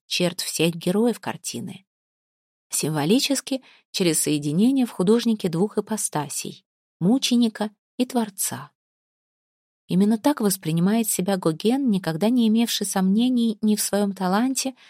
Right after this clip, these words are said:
ни в своей миссии. Он несет людям слово "истины", но не понят ими и распят.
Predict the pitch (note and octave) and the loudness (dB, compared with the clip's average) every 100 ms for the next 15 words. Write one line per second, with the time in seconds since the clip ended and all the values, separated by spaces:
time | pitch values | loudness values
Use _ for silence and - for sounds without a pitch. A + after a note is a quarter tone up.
0 | _ _ D#3+ - - D#3+ F3 G3 C4 A#3 | _ _ -6 -4 -2 0 2 4 2 2
1 | - - C#3+ E3+ - _ _ _ _ _ | -2 -4 -8 -10 -16 _ _ _ _ _
2 | _ _ E3 G#3+ A#3+ A#3 - A3 G#3 G3+ | _ _ 0 2 4 2 2 -2 0 0
3 | G#3 G3+ F#3+ - E3+ F3 E3 F3+ _ F3 | 2 2 0 0 0 0 -2 -6 _ -4
4 | E3 - - D3 D3+ - - _ - _ | -2 -6 -8 -8 -8 -10 -16 _ -20 _
5 | _ D3 D3+ D3+ - G3 B3 A3+ F3 - | _ -8 -4 -4 -4 0 2 2 -2 -10
6 | - D3 C3+ F#2 - _ _ - D3+ B2 | -8 -6 -8 -12 -16 _ _ -10 -8 -6
7 | - - G3 F3 - - | -6 -4 -4 -4 -10 -20